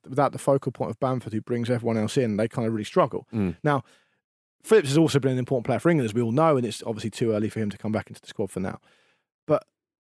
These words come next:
Speaker 1: this is the second time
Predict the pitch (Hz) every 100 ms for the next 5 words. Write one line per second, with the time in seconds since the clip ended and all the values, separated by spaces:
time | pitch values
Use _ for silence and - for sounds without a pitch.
0 | _ _ _ _ _ _ _ _ 170 220
1 | 190 175 - 214 - 160 151 - 165 123
2 | 95 -